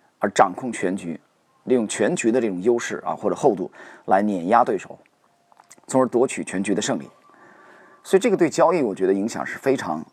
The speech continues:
啊，之大的。所以利弗莫尔的全局观给了斯坦利克罗，啊，非常深刻的印象，而且深深地影响了斯坦利克罗一生的交易。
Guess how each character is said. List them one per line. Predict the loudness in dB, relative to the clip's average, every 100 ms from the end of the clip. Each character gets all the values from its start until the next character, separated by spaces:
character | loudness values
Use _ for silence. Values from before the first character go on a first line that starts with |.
| -14
啊， | -10
之 | -2
大 | 0 0
的。 | -2 _ _ -20 -20
所 | -4 0
以 |
利 | 0
弗 | 0 0
莫 | 0
尔 |
的 | 0
全 | -4 -4
局 | -2
观 | 2 4 2 -4 _
给 | -2 0
了 | 2 0 0 -8
斯 | -10 -8
坦 | -6
利 | -4
克 | -2
罗， | -4 -6 -14 _
啊， | -10 -10 -12 -16
非 | 0 2
常 | 2 -2
深 | -6
刻 | -4 -4
的 |
印 | -4 -4
象， | -6 -8 -2
而 | -2
且 | -2
深 | -4 -2
深 | -2
地 | 0
影 | 0 -2
响 | -4
了 | -6
斯 | -6 -8
坦 | -8
利 |
克 | -6 -4
罗 | -2
一 |
生 | -2 0 -2
的 | -2
交 | -2 -2
易。 | -2